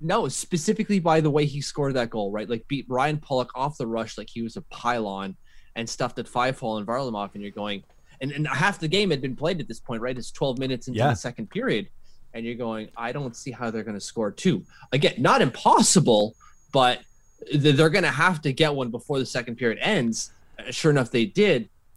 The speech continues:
Speaker 1: Uh, but, but looking at that moment when Cirelli scores, yeah, confidence bottom.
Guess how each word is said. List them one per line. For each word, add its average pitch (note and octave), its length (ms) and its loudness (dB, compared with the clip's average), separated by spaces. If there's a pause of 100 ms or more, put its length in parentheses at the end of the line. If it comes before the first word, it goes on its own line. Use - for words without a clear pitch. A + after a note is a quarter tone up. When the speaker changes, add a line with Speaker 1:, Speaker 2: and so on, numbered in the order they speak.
Speaker 1:
Uh, B2 140 -6
but, A#2 220 -4
but C3 140 -4
looking E3 400 2
at D3+ 200 0
that D3+ 220 0
moment C#3+ 420 2
when B2 140 -4
Cirelli C#3+ 400 2
scores, D#3+ 420 0
yeah, B2+ 160 -4
confidence G#3 680 0 (500)
bottom. A2+ 400 0